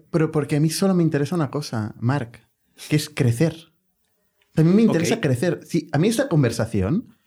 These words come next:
Speaker 1: o sea, una cura-, una cosa es mi interés, mi curiosidad analítica, académica, eh, intelectual,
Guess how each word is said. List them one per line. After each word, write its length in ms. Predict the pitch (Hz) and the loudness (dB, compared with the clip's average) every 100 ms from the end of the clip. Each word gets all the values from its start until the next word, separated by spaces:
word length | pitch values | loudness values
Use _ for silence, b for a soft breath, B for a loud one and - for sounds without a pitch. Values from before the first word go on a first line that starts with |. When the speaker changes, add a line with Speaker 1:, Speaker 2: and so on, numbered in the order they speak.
| b | b
Speaker 1:
o 40 | - | -2
sea, 140 | 170 | -2
una 200 | - 214 233 | 2 2 2
cura-, 180 | 196 165 | -2 -2
una 120 | 196 | -2
cosa 160 | 214 | 0
es 60 | 208 | 2
mi 120 | 165 | 2
interés, 400 | 151 127 147 170 | 2 2 0 0
mi 120 | 151 | -2
curiosidad 540 | 120 127 120 117 117 120 | 0 0 2 0 0 0
analítica, 440 | 151 131 131 143 | 2 0 -2 -4
académica, 680 | 127 107 120 147 143 151 151 B B _ | -2 0 2 0 0 0 -2 B B _
eh, 440 | 127 120 113 110 - | 0 2 2 0 0
intelectual, 640 | 120 123 113 113 85 82 | 0 0 0 -2 -2 -4